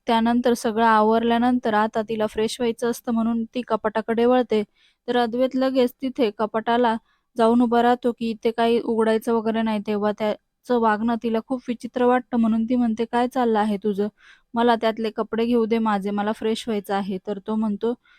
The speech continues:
"कपडे बिपडे काही नाही, माझं घर आहे, माझी खोली आहे, माझं कपाट आहे, मी आत्ता इथंच उभं राहणार." तर ती म्हणते, "काय चाललंय रे तुझं? बरं तुझं आहे ना सगळं ठीक आहे, मग एक काम कर, मला तुझ्या हाताने तरी देशील का?" तर तेव्हा मात्र तो म्हणतो, "हां, ठीक आहे, हे मी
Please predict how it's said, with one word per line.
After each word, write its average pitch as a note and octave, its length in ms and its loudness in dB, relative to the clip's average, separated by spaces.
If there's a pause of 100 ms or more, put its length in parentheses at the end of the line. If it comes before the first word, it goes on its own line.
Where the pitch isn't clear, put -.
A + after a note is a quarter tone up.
(220)
"कपडे A#3+ 280 2
बिपडे A#3+ 320 0
काही A#3+ 220 0
नाही, A#3 240 -2 (140)
माझं G#3+ 360 -2
घर A#3 160 -2
आहे, A3+ 100 0
माझी G#3+ 380 -2
खोली G#3+ 180 -2
आहे, A3 80 -4
माझं G#3+ 340 -4
कपाट A3 300 -6
आहे, A3 100 -4
मी A3+ 120 -2
आत्ता G#3+ 260 -6
इथंच G#3+ 320 -4
उभं G3+ 160 -2
राहणार." F#3 260 -4 (440)
तर A#3+ 100 0 (100)
ती C4+ 80 -2
म्हणते, A#3+ 320 0
"काय C4 280 -2
चाललंय G#3 400 -2
रे G3 100 -2
तुझं? F#3+ 340 -6
बरं G#3+ 180 -4 (100)
तुझं B3 220 -2
आहे B3+ 100 0
ना A3 140 -4
सगळं G#3+ 340 -8
ठीक B3 240 -8
आहे, A3 260 -4 (420)
मग A#3 160 -2
एक B3 180 -2
काम A#3 200 0
कर, A#3+ 200 -2
मला A#3 280 -2 (100)
तुझ्या B3+ 200 -2
हाताने A3+ 400 -2
तरी A#3 160 -2
देशील A3+ 400 0
का?" G#3+ 140 -2 (460)
तर A#3 180 -2
तेव्हा A#3+ 260 0
मात्र A#3+ 420 -2
तो A#3 120 0
म्हणतो, A#3 400 -2 (480)
"हां, A3+ 220 -2
ठीक B3+ 200 -2
आहे, G3+ 180 0
हे A#3 200 0
मी C4 140 2